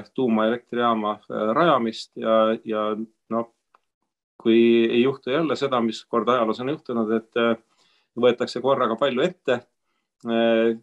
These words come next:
ja, ja siis tekib jälle suur tühjemik, et, et siis võib see asi jälle kuidagi lonkama jääda. Et, ähm, no, ma, ma, ma suhtun Prantsusmaasse väga tõsiselt, äh, selle tuumaelektri, äh, arendamise mõttes, et, äh, et sel ajal, kui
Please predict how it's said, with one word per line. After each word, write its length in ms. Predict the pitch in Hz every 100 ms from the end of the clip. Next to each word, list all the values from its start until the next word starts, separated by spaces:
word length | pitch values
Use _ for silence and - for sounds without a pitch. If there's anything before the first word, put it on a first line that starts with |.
| -
ja, 300 | 117 113 117
ja 160 | 117 110
siis 320 | 107 123 113 -
tekib 300 | 123 123 139
jälle 140 | 160
suur 220 | 120 147 113
tühjemik, 520 | 147 135 110 117 -
et, 180 | 120 -
et 320 | 117 123 113
siis 220 | - 120
võib 160 | 131 120
see 140 | - 131
asi 140 | 127
jälle 240 | 147 151 110
kuidagi 320 | 107 98 101
lonkama 540 | 104 110 - 95 90
jääda. 400 | 92 92 92 107
Et, 240 | 113 _ 123
ähm, 180 | 123 123 _ _ - _ _ _ -
no, 120 | 131 135 - _ _ _
ma, 240 | 123 135 135
ma, 220 | 139 143 143 -
ma 180 | 139 151
suhtun 360 | 143 208 - 131
Prantsusmaasse 680 | 117 160 - 113 123 120 127
väga 220 | 139 127 117
tõsiselt, 560 | 131 110 98 101 - -
äh, 160 | 104 104 - 117 107 104 101
selle 180 | 107 101
tuumaelektri, 800 | 131 113 104 110 - - 107 104 104
äh, 320 | - 107 101 -
arendamise 460 | 117 101 98 98 107
mõttes, 400 | 117 - 104 101
et, 240 | 101 - 107
äh, 140 | 101 - _ _ _ - _ _ _ - 113
et 120 | 113
sel 200 | - 175 147
ajal, 300 | 131 120 113
kui 240 | 120 117